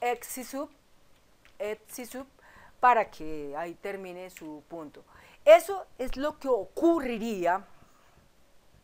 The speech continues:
cuando nosotros vamos a decirle no, que no guarde nada. Pero, ¿qué ocurre cuando nosotros le decimos que sí,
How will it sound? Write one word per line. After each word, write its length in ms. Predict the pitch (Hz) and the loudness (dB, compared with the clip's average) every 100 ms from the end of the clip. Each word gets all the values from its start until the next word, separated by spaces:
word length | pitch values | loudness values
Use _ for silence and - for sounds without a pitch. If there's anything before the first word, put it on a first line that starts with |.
| _ - _ _ _ _ - | _ -20 _ _ _ _ -8
cuando 320 | 180 165 151 | -8 -8 -12
nosotros 760 | 147 - 240 262 262 285 285 - - - _ _ _ _ _ _ _ _ _ - | -14 -6 0 0 -2 -10 -10 -14 -20 -20 _ _ _ _ _ _ _ _ _ -20
vamos 720 | 165 185 196 196 214 226 - - - - - - - - - | -4 0 0 -2 -14 -16 -20 -20 -20 -20 -20 -20 -20 -20 -8
a 320 | 202 202 233 269 _ _ _ _ - | -4 -2 -4 -8 _ _ _ _ -20
decirle 680 | 170 170 - 190 175 202 196 - - | -16 -14 -8 -6 -4 -6 -6 -14 -18
no, 280 | 165 170 - - _ - | -10 -10 -12 -20 _ -14
que 120 | - 180 | -8 -2
no 100 | 185 | -2
guarde 440 | 175 165 165 170 | 2 0 0 -8
nada. 260 | 151 - - - - - - | -12 -14 -18 -20 -20 -12 4
Pero, 240 | 277 294 | 6 6
¿qué 120 | 330 | 2
ocurre 540 | 370 381 392 381 370 370 | 0 2 2 4 2 6
cuando 320 | 359 330 277 | 6 8 2
nosotros 460 | 262 254 247 269 311 | -2 -4 -6 -4 -4
le 100 | 294 | -4
decimos 540 | 262 233 233 254 - | -6 -8 -6 -8 -6
que 180 | 190 180 | -6 -6
sí, 340 | - - 254 | -4 -6 -6